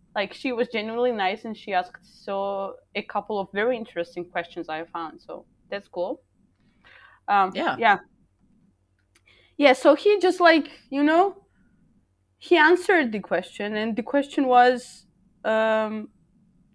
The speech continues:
Speaker 1: okay, I'm, I just went blank. What exactly, what was,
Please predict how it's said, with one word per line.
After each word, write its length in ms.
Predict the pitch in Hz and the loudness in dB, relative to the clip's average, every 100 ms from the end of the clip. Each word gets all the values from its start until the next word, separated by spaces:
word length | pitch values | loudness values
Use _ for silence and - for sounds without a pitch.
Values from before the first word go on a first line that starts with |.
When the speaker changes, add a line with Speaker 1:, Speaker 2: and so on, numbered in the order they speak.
| _ _ _ _ _ _ _ - | _ _ _ _ _ _ _ -6
Speaker 1:
okay, 260 | 196 196 | -6 2
I'm, 160 | 214 226 | 2 4
I 180 | 214 226 | 4 6
just 240 | 240 285 | 4 -2
went 260 | 226 220 202 | -2 -6 -2
blank. 300 | 196 180 180 | 2 2 2
What 180 | 208 220 | 0 0
exactly, 400 | 202 208 196 214 | 0 -2 -2 -2
what 220 | 220 220 | -2 2
was, 200 | 247 226 | 2 2